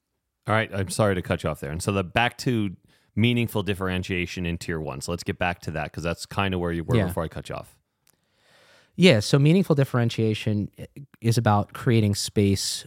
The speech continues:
Speaker 2: for students to do different types of activities to make connections between, uh, former knowledge and, uh, the new knowledge that's coming at them. And that can, uh, be in a lot of different ways where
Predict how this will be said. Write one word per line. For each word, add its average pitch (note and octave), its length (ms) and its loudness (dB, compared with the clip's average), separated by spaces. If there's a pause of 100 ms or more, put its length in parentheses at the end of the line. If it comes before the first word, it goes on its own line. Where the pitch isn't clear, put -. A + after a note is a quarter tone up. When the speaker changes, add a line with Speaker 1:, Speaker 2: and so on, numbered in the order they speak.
Speaker 2:
for G2+ 460 0
students G2+ 380 0
to - 100 -6
do G2+ 100 0
different G2+ 340 -2
types F#2+ 260 -2
of G2 80 -2
activities F#2 720 -2 (560)
to - 160 -2
make G#2+ 260 2
connections F#2+ 560 -2
between, F#2 880 -2 (160)
uh, F#2 300 0 (160)
former A#2 280 2
knowledge F#2 480 -4 (440)
and, F#2+ 600 -2 (140)
uh, F#2+ 340 -2
the G2+ 120 -4
new G#2 180 2
knowledge F#2 380 -2
that's F2+ 180 -8
coming F#2 320 -8
at E2+ 160 -10
them. E2+ 280 -8 (380)
And G#2 200 -4
that G2+ 220 0
can, G2 600 -2
uh, F#2+ 160 -2
be G#2 140 0
in G2 80 0
a G2+ 60 2
lot G2+ 200 2
of G#2 80 -2
different F#2+ 300 -4
ways F#2 440 -2
where F#2 520 0